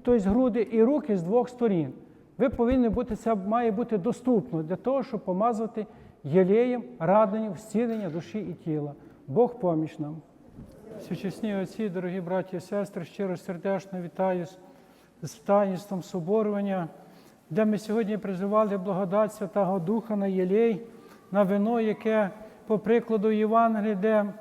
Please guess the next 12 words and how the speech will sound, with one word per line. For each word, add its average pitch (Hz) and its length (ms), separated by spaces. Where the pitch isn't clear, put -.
милосердний 220 680
самарянин 220 760
на 208 260
пораненого 220 720
чоловіка 214 680
і 214 220
зливав, 208 760
тобто 202 320
виливав 214 720
масло 208 760
і 214 120
вино, 220 500